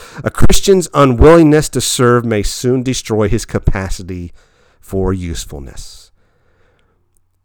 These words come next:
The violin, because it was decaying from not being used, now it's taken out and played once a month, but the principle,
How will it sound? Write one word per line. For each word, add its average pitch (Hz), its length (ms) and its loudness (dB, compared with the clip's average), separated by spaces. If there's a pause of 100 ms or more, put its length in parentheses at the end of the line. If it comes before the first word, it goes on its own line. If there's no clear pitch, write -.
(240)
The 104 80 -2
violin, 127 640 6
because 110 320 -2
it 110 80 -6
was 101 180 -2
decaying 98 560 -2
from 101 140 -8
not 101 220 -4
being 98 180 -4
used, 95 320 -4
now 123 200 4
it's 117 120 -4
taken 117 320 -2
out 104 160 0
and 104 80 -10
played 123 280 2
once 101 260 -4
a 92 40 -8
month, 87 320 -10
but - 140 -10
the 98 80 -12
principle, 107 640 -6